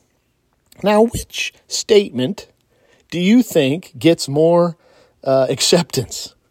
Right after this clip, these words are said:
right? Obviously, the inclusive, right? I don't have to do anything. I don't have to change my ways, right? So that's what liberalism is regarding the economy. I can say things like,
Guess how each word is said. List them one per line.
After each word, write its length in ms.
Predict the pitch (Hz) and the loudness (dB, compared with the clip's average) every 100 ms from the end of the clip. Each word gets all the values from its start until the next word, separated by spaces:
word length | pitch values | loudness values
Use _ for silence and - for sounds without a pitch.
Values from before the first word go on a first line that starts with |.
| _ _ | _ _
right? 320 | 127 135 190 - _ _ _ _ - | -4 -4 -4 -8 _ _ _ _ -2
Obviously, 480 | 170 208 202 196 190 | 0 0 0 0 2
the 140 | 185 | 2
inclusive, 800 | 185 - 170 170 - 147 110 - | -2 -2 -2 -2 -2 -4 -6 -10
right? 400 | 127 123 143 156 - _ _ _ _ 127 | -8 -4 -4 -6 -16 _ _ _ _ -8
I 100 | 147 | -4
don't 120 | 147 | -2
have 120 | 135 | -4
to 60 | 123 | -8
do 380 | 101 160 165 160 | -6 0 2 2
anything. 680 | 151 147 147 131 127 123 | -2 -4 -6 -4 -4 -6
I 60 | 117 | -8
don't 160 | 120 120 | -6 -6
have 100 | 120 | -8
to 60 | |
change 520 | 104 - 165 165 147 - | -8 -4 -2 0 -4 -4
my 160 | 135 | -4
ways, 640 | 117 117 117 117 113 117 - _ _ | -2 -2 -2 -2 -6 -10 -18 _ _
right? 240 | - 160 - | 0 0 2
So 140 | 220 | 2
that's 240 | 226 262 | 2 2
what 120 | 254 175 | 0 0
liberalism 680 | 196 254 226 202 170 143 135 | 0 0 0 2 2 0 0
is 240 | 139 156 - - - _ _ | 0 -2 -10 -20 -20 _ _
regarding 460 | 160 180 196 214 214 | -2 2 4 2 0
the 100 | 214 | -2
economy. 720 | 220 - 226 254 233 123 - _ _ _ _ _ _ _ 170 | -4 -6 -6 -2 -2 -6 -14 _ _ _ _ _ _ _ -4
I 80 | |
can 200 | 196 196 | -2 -2
say 400 | 190 - 208 240 | 0 0 2 2
things 340 | 233 190 170 139 | 2 0 0 2
like, 300 | 156 139 | 2 2